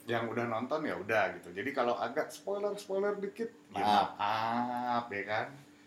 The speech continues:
Speaker 1: Jadi kita mulai aja, Sah.
Speaker 2: Ya.
Speaker 1: Film dari lo dulu dah.
Speaker 2: Anjir.
Speaker 1: Kita nggak usah berdasarkan nomor satu gua ini ya.
Speaker 2: Hmm.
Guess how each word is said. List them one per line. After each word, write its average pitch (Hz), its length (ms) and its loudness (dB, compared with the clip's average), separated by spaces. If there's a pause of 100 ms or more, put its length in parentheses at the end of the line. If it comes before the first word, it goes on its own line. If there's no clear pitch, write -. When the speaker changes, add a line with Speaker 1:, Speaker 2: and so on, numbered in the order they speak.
(160)
Speaker 1:
Jadi 107 160 -6
kita 135 160 -2
mulai 131 460 4
aja, 147 180 2
Sah. 156 180 6 (220)
Speaker 2:
Ya. 92 240 -2
Speaker 1:
Film 160 560 2 (560)
dari 135 240 4
lo 139 120 4
dulu 147 200 6
dah. 107 140 2 (400)
Speaker 2:
Anjir. 117 420 4 (160)
Speaker 1:
Kita 190 260 6
nggak 254 140 6
usah 165 220 4
berdasarkan 135 520 2
nomor 190 280 0
satu 180 340 0
gua 190 300 2
ini 180 260 0
ya. 143 80 0
Speaker 2:
Hmm. 104 160 -6